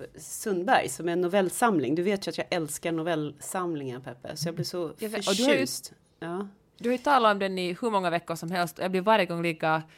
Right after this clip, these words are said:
Speaker 2: Jag känner mig som en hund som är lika glad varje gång det, <laughs> hennes ägare kommer hem.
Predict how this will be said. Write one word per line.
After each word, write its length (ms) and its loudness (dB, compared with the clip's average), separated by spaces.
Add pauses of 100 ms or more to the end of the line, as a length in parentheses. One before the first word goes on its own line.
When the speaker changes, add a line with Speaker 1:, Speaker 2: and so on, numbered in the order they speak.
(100)
Speaker 2:
Jag 100 -12
känner 120 -2
mig 100 -2
som 120 -6
en 100 -4
hund 380 -2
som 180 -4
är 40 -4
lika 200 -2
glad 300 0
varje 240 2
gång 320 -2
det, 140 -2 (280)
<laughs> 300 -18
hennes 160 -4
ägare 340 4
kommer 280 -2
hem. 240 -2